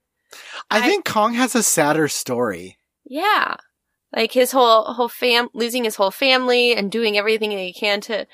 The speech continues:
Speaker 2: protect this, this, this group of people that really he owes nothing to, and he's just doing it because he's altruistic.
Speaker 1: It is, it is both altruism and the fact that they, they talk about how that's just kind of the ecosystem, is the things come out of the ground and Kong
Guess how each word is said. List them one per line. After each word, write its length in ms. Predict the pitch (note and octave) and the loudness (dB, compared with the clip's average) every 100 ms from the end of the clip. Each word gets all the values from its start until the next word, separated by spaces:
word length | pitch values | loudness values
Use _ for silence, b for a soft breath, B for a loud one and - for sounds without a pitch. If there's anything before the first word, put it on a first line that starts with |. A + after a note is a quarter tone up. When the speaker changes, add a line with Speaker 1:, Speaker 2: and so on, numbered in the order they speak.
| B B B | B B B
Speaker 2:
protect 480 | - G#3 G#3 G#3 - | -14 -8 -4 -4 -6
this, 320 | F#3 F3 - - _ _ _ | -12 -10 -12 -16 _ _ _
this, 200 | F#3 F3 F3+ _ _ - _ | -10 -10 -12 _ _ -20 _
this 300 | E3+ - - _ _ F3 E3+ | -6 -6 -12 _ _ -20 -10
group 320 | G#3+ A#3+ A3+ | -4 -2 0
of 220 | F#3+ - | -2 -4
people 480 | - A3 A#3+ A#3+ A#3 | -6 -2 2 4 4
that 220 | G3+ F3+ | 4 2
really 480 | F#3 A#3 A4+ G#4 B3 | -2 0 2 4 0
he 400 | A3+ A#3 A3+ G#3 | -2 -4 -4 -2
owes 320 | - A3 A3+ | 0 0 -2
nothing 480 | F#3+ F#3 G#3+ F#3 E3+ | -4 -2 -2 -4 -8
to, 560 | - B3+ A3+ D#3 E3+ G#3 | -6 -4 -2 -2 -4 -4
and 180 | - G3 | -2 0
he's 220 | G3 G#3+ - | 0 -6 -4
just 280 | G#3 G#3 - | -4 -4 -4
doing 300 | A3 A3+ G3+ | -4 -2 -2
it 120 | F3+ | -4
because 420 | F3+ - F#3+ - - | -8 -6 -6 -6 -12
he's 320 | - - G3+ - | -14 -10 -10 -2
altruistic. 960 | F3+ F3+ - F#3 F3 C4 - A2+ - - B B B B B B B B | 0 0 -2 -2 2 0 0 -4 -6 -10 B B B B B B B B
Speaker 1:
It 120 | - A3+ | 0 2
is, 180 | A#3+ G3+ | 0 0
it 100 | F#3+ | 2
is 120 | F#3 | 2
both 200 | D#3+ F3 E3+ | 2 0 2
altruism 680 | D#3 F3+ - G3 F#3+ F3+ F3 | 0 0 2 2 2 0 0
and 120 | D3+ | 0
the 60 | |
fact 260 | C#3+ D3 C#3+ | 2 2 2
that 120 | D3+ | 0
they, 280 | - C3+ B2 | 0 0 0
they 260 | - - C3 | -4 -2 0
talk 260 | C#3+ C#3 | 2 2
about 220 | C#3+ B2+ A2+ | 2 0 0
how 180 | A#2 | 0
that's 320 | G#2+ A2+ A2+ - | -2 0 -2 -2
just 260 | - B2+ | -2 -2
kind 200 | - C3 | 0 0
of 100 | A2+ | 0
the 100 | G#2+ | -2
ecosystem, 840 | G#2+ A2+ A#2+ G#2 - G2+ - G2 F#2 | -2 -2 -2 0 0 0 -2 -2 -4
is 200 | - A2 | -6 -2
the 100 | B2+ | -2
things 300 | - B2 A#2 | 0 -2 0
come 160 | - A#2+ | -2 0
out 100 | A2 | 0
of 80 | |
the 80 | G#2+ | 0
ground 360 | G#2 A2+ G#2+ G2+ | 0 0 0 -2
and 140 | G2+ | -4
Kong 420 | - A2+ G#2 G#2 | -4 -2 -2 -4